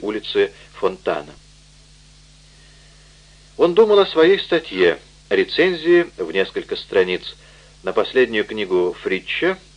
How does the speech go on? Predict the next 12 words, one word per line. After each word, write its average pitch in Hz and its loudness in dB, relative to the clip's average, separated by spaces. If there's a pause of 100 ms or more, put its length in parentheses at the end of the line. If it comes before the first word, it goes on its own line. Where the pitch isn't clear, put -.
для 87 0
книжного 107 0
обозрения 135 0 (420)
"Фанал 104 2
Сюис". - -10 (680)
"Швейцарский 95 -4
маяк", 87 2
перевод 85 0
с - -20
французского, 147 -6 (260)
примечание 107 -4 (140)
редакции. 78 -10